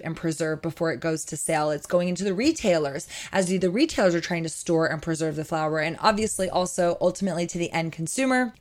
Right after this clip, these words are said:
But Boveda has a tagline. They're all about saving the terps. And so aside from learning about the Boveda brand journey, which Jonathan's gonna walk us through, we also talk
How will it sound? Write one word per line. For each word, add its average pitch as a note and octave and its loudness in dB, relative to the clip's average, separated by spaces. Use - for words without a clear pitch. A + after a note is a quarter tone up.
But G#3+ 8
Boveda A3+ 10
has F#3+ 4
a F3 4
tagline. G3+ 4
They're F#3 2
all G3 8
about F#3+ 4
saving F#3 4
the E3+ 0
terps. F#3+ 2
And G3+ 2
so G3+ 8
aside A#3+ 6
from C#4 6
learning G#3+ 8
about G#3 8
the F#3 2
Boveda F#3+ 8
brand F3+ 4
journey, A3 4
which G3 0
Jonathan's F#3 2
gonna F3+ 2
walk F3 4
us F3+ 0
through, F3 2
we E3+ 4
also A3 6
talk G3 -4